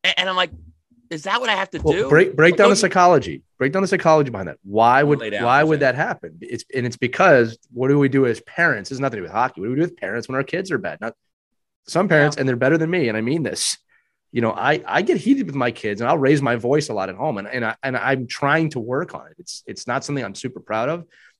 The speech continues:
Speaker 2: Again, I don't berate my kid. I don't call them idiots or anything like, anything like that.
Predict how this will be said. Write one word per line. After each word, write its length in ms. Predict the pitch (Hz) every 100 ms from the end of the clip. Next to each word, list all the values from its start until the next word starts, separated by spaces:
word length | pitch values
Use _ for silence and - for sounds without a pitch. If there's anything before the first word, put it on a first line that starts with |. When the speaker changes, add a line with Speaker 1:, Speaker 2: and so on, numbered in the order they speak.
| -
Speaker 2:
Again, 160 | 175
I 40 | 135
don't 280 | 180 - -
berate 360 | 117 120 131
my 120 | 110
kid. 180 | 120 107
I 100 | 107
don't 100 | 113
call 140 | - 101
them 80 | 90
idiots 340 | 127 117 -
or 40 | 87
anything 220 | 82 92
like, 200 | 78 80
anything 260 | 160 175 135
like 220 | 123 123
that. 220 | - 110